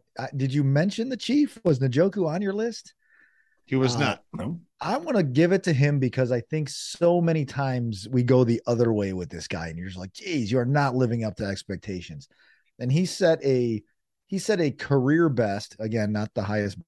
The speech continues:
Speaker 1: bar, but he set a career best in receptions before halftime, uh, with seven. And he had only two more in the second half, but he was targeted ten times and caught nine balls. He became that tight end to where it looked like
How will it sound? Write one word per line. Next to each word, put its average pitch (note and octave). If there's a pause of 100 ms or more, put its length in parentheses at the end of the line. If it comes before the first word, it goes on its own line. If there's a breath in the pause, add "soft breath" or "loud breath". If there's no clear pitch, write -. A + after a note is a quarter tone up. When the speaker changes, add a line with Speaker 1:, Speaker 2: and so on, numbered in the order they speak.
Speaker 1:
bar, D2+
but G2+ (320 loud breath)
he E3+
set E3+ (280)
a B2
career C#3+
best C#3
in A#2+
receptions G2+
before G2
halftime, G2+ (720 soft breath)
uh, F#2+
with F#2
seven. G2+ (120)
And A2 (100)
he A#2
had G#2+
only A2+
two A#2+
more G2
in F#2+
the F#2
second G#2+
half, C#3+
but A2
he B2
was A#2+
targeted C#3+
ten C#3+
times A#2
and G#2+
caught B2
nine A2+
balls. G2+ (520 soft breath)
He F3+
became F#3+
that G3
tight E3
end D3+
to A#2+
where A#2
it G#2
looked D3
like B2+